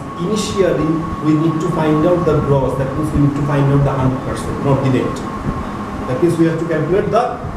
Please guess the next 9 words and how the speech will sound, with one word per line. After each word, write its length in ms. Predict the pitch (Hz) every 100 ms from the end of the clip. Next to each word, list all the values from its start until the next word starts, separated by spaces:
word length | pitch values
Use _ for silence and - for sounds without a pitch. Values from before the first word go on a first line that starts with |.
| -
gross 420 | 175 156 - - -
on 220 | 156 147 175
which 140 | -
we 120 | 165 156
will 80 | 135
charge 260 | 151 135 - -
tax. 280 | 135 - - - - - - -
That's 260 | 147 165 -
why, 280 | 220 -